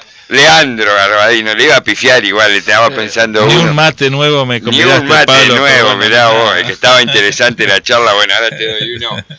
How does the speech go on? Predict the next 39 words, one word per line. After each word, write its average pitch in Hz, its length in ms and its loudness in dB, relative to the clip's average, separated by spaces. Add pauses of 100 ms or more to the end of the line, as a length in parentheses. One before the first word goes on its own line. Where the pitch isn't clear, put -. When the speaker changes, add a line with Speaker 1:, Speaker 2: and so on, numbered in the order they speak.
(120)
Speaker 1:
Eh, 110 240 0
gracias, 120 320 0
Roberto, 107 400 0
eh, 120 80 2
un 117 80 -2
Speaker 3:
Bueno. 110 180 -2
Speaker 1:
placer 113 180 -2
siempre 110 300 -6
tenerte 98 640 -6
en 87 60 -14
el 82 60 -20
programa. 113 500 0
Bueno, 117 260 0
obviamente 104 400 -2
las 87 120 -4
puertas 104 460 -4 (280)
están 110 340 0
abiertas, 107 800 0
eh, 92 360 -2
para 95 200 0
seguir 107 300 -2
charlando. 117 640 0 (220)
Se 113 180 -2
vienen 127 300 2
momentos 110 560 -2
intensos 104 460 -2
en 107 60 -4
la 98 60 0
Argentina, 107 400 -2
esperemos 113 380 -2
que 101 80 -4
sea 117 220 0
para 98 200 2
mejor, 139 460 0 (320)
así 107 300 -2
que 117 180 0
gracias 117 280 0
por 98 140 -4
visitarnos. 85 380 -10